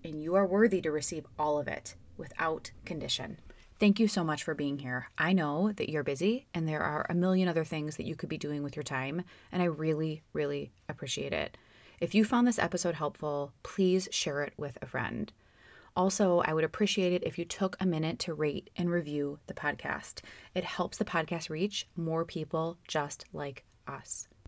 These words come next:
If you're looking for more, please visit my website. It's w w w dot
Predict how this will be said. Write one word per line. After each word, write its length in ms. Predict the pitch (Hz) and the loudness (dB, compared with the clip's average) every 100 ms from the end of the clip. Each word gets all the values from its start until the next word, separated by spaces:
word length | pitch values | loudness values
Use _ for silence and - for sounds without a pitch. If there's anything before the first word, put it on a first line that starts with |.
| - - - - | -18 -16 -12 -2
If 120 | 196 | 2
you're 120 | 185 | 4
looking 260 | 175 185 254 | 4 6 4
for 140 | 285 | 6
more, 420 | 254 151 135 147 - | 6 6 0 -4 -8
please 320 | - 196 196 | 0 4 4
visit 240 | 190 185 - | 4 2 2
my 100 | 170 | 2
website. 540 | 143 - 135 - - - | 0 0 -2 -4 -6 -10
It's 160 | 131 - | -8 -2
w 340 | 147 143 202 | 0 4 6
w 340 | 208 202 214 214 | 6 6 6 6
w 460 | 170 151 147 147 - | 4 2 0 -2 -4
dot 280 | 147 139 | -8 -6